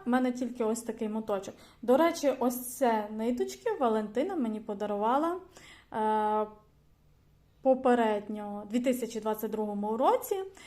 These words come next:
е, коли я, е, виграла в проєкті «Сніжинка на долонці».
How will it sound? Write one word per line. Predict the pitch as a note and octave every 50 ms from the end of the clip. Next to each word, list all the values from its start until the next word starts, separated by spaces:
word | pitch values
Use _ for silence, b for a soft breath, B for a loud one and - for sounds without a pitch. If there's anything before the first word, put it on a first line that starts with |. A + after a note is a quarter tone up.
| B B B B
е, | - A3+ A3+ A3+ A3
коли | A3 A#3 A3+ A3 A#3+ C#4+ E4+
я, | D#4 A#3+ G#3+ A3 B3 B3+ C4 C4+ C#4
е, | C4+ C4 - A3+ A3 G#3+ G#3+ G#3+ G#3+ G3+
виграла | G#3 A3+ A#3+ C4+ B3+ A#3 B3 A#3 A3+ A3+ A3+ A3+ A3+ A#3+ A#3+ B3 - - - _ _ _ _ - - - A3+ G#3+ G3 G3
в | A3 A3+ A3+
проєкті | A3 A3+ - G#3+ G#3+ A3 A#3 B3 A#3+ - A#3 A3+
«Сніжинка | - - - - G#3 G#3 G3 G#3 G#3+ A3 A3+ - G#3+
на | G#3+ A3 A3
долонці». | A3+ A#3 A3+ G3+ F#3+ F#3 F#3+ - - -